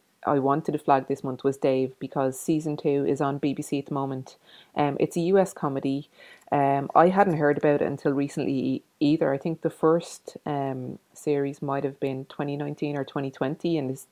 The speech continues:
the second one has just come out recently. Um, I went back and watched season one, and it's available on Disney Plus if you have Disney Plus.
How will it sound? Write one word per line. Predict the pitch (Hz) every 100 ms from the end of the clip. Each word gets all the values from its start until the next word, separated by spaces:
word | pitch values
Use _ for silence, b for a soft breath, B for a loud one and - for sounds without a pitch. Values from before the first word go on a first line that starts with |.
| -
the | 131
second | - 139 143
one | 139
has | 135
just | - 139
come | 151
out | 139
recently. | 139 139 - 135 123 B B B B
Um, | 147 139 139
I | 151
went | 160 165
back | 156 151
and | 151
watched | 143 - -
season | 147 147
one, | 143 135
and | 131 _ -
it's | 139
available | - 143 143 139
on | 135
Disney | 131 143 139
Plus | 135 - 139 -
if | 147
you |
have | 139 123
Disney | 139 139 131
Plus. | - 139 135 -